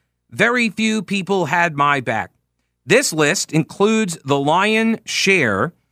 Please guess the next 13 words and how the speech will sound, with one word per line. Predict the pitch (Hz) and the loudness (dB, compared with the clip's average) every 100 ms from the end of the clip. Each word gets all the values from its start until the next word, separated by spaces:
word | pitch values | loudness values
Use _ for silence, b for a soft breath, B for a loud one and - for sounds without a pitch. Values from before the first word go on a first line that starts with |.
| _ _ - | _ _ 0
of | 151 - | 0 0
figures | 240 214 117 95 104 - _ _ - | -2 -2 -2 -4 -4 -8 _ _ -2
that | 156 - | -2 -2
came | - 247 269 | -2 0 0
to | 240 220 | 0 0
my | 202 214 | 0 0
defense | 175 165 - 254 147 139 147 | -2 -4 -2 0 0 -2 -2
when | 160 | -2
it | 170 | 0
was | 160 165 | -2 0
not | 165 185 - | 2 2 0
politically | 196 175 147 147 151 147 | 0 2 2 2 0 -2
profitable. | - - 190 185 143 117 71 | -2 2 2 4 2 0 -4